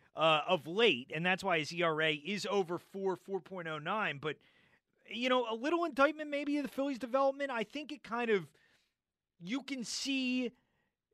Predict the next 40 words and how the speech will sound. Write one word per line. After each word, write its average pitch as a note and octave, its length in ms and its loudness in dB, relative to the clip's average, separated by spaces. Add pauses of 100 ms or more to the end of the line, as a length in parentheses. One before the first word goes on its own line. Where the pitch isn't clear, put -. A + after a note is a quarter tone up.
(240)
when G#3 340 2
we G#3+ 300 2
have, F#3 140 4 (440)
when A3+ 240 2
we A3+ 120 -2
rip G3 340 -2
their B3 160 12
development F#3 760 8 (560)
to F#3 100 0
begin D#3+ 420 4
with, F#2 220 -12 (120)
and E3+ 140 -4
the F3 60 0
fact G3 300 2
that D#3+ 120 -4
they F3 160 4
have A2+ 220 0
been F#3 180 8 (100)
unable F#3+ 380 4
to C3 60 -2
really F3+ 320 4
develop C3 580 0
any G3 240 2
pitcher C#3 400 -6
aside F3 480 4
from A#2 220 -8
Nola, B2 480 4 (360)
um, A#2+ 380 0 (100)
over F#3 180 2
the E3 60 0
last D3+ 220 0
couple C3+ 140 0
of C#3 40 4
years. G#3 120 8
And D#4 80 6
I E4 80 8
guess B3 240 4
you F#3+ 60 -4
could D#3+ 160 -4
say C#3 200 0